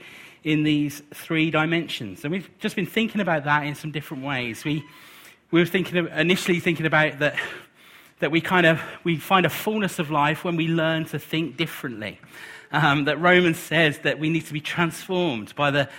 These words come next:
the renewing of our minds, that we need to think differently about who God is and, and who we are. Uh, and, and then you might remember we talked about fullness of life being found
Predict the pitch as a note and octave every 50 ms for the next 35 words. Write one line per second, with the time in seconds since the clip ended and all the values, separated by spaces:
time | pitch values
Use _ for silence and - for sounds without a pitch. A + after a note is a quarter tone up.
0 | - - - - - D#3 C#3 D3 D3+ D3+ D3+ D#3 E3 F3 F3 F3 E3+ D#3+ D3+ D#3
1 | D#3 D#3+ E3 F3 E3+ D3 B2+ A#2+ A2+ - D3+ C3 C#3+ D#3 E3 E3+ F3 F3+ E3+ -
2 | - E3+ D#3 C#3 - - - - - - - - - - G#3 G3+ D#3 C#3+ C3+ F#3+
3 | G3 - - - F3 C#3+ D3 C#3+ C3+ C3+ C3 C#3+ C#3+ C#3+ B2 - - - - G3
4 | G3+ G3+ E3+ - F3 F3 D#3+ D#3+ C#3 C3 C3+ C#3+ D#3 D3+ - - - - - -
5 | - - - - - D3+ E3+ F3 F3+ F3 - E3 E3+ F3 E3 - - G#3 G3 E3+
6 | E3 G3+ A3 A3 B3+ C4+ A#3+ - - - - _ _ _ _ _ _ _ _ -
7 | - - - - - - D#3+ E3+ E3+ E3 F3 E3+ F3 D#3 E3 F3+ F#3 G3 G3+ G3+
8 | G3 G3 G3 E3+ E3+ F3 F3+ F#3 F3 F3 E3+ E3+ E3 - - E3 C#3 - - F3
9 | E3+ D3+ - - - - - G#3 G3 G3+ F#3+ E3+ - - F3 D3+ E3 E3 E3 E3
10 | D#3 - - - E3+ E3 E3 D#3+ - - - F3+ F3 E3 D3+ D3 C#3+ C#3 D3 D3